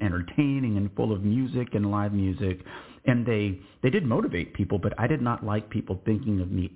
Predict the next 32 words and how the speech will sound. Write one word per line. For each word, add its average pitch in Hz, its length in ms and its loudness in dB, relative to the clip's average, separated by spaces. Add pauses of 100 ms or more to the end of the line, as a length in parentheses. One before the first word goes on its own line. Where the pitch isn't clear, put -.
as 87 320 0 (140)
a 98 60 0
motivational 92 840 -2
speaker. - 500 -6 (300)
And 160 100 4
of 151 80 -6
course, 131 240 0
the 104 80 0
other, 87 160 -2 (140)
the 104 80 2
other 90 220 -2 (180)
topic, 113 400 0 (260)
the 117 80 4
other 123 140 2
question 87 420 -2
would 85 140 -2
be, 87 200 0 (260)
"And, 120 140 4
and 120 140 2
what - 160 0
do 107 60 -2
you 95 120 2 (120)
speak 101 240 0
about?" 78 360 -4
And 95 200 4
that 120 120 0
was 101 160 0
easy 98 260 0
to 85 120 -2
answer: 87 260 -4
generational 95 600 0
marketing 87 480 0